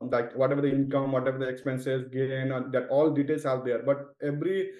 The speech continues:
uh, P fic company will not provide you that. So that depend on their policies of the P fic companies and the, whatever the procedure they are following.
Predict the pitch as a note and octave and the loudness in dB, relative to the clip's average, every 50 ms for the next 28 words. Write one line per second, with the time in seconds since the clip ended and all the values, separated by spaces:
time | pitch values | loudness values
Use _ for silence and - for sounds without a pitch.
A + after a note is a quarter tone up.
0 | - - _ - B2+ B2+ B2+ B2 B2+ E3 E3 - G#3+ G#3 G#3 F#3+ E3+ E3 D#3+ F3+ | -20 -20 _ 0 2 2 2 2 2 0 -2 -2 -2 -2 -2 -2 0 0 0 2
1 | F3+ E3 D#3 D3+ D#3 D#3+ D#3 D#3 D3+ C#3+ C#3 C3+ C3+ C3+ C3+ B2+ - A#2+ A2 G#2 | 2 2 4 4 4 2 2 2 2 2 4 4 2 2 0 0 0 0 0 0
2 | G#2 - - - C#3+ C3+ C3 B2+ C3+ C#3 C#3 C#3 D3 C#3+ - D#3+ D3 D3+ C#3+ C#3+ | -2 -4 -8 -4 -2 -2 2 4 4 4 4 2 0 0 0 0 0 2 2 2
3 | C#3 C3 C3+ C3+ C3 C3+ C#3 C3 C3+ C#3 C3 C3+ - C#3 C3 C3 C3 B2 B2 B2+ | 2 2 2 0 0 -2 -2 -2 0 0 -2 -2 -4 -4 0 0 0 0 0 0
4 | B2+ B2+ - B2 B2+ C#3 C3 C3+ - B2+ A#2 B2+ B2+ B2+ B2 B2 B2+ B2 B2 A#2+ | -2 -2 -4 -6 -4 -4 -4 -2 -2 -2 -2 0 2 2 2 2 2 0 -2 -2
5 | A#2 A#2+ A#2 A#2+ A2+ A2 - B2 A#2+ B2 B2 A#2 B2 B2 - C3 B2 B2 C3 B2 | -4 -2 -2 -2 -2 0 -2 -2 0 0 0 0 -2 -4 -4 -4 -4 -4 -2 0
6 | B2+ B2 B2 B2+ A#2+ A#2 A2+ A#2 - B2 A#2+ A#2 A2+ G#2 F#2+ | 0 0 2 2 2 2 0 0 -2 -2 0 0 0 -2 -4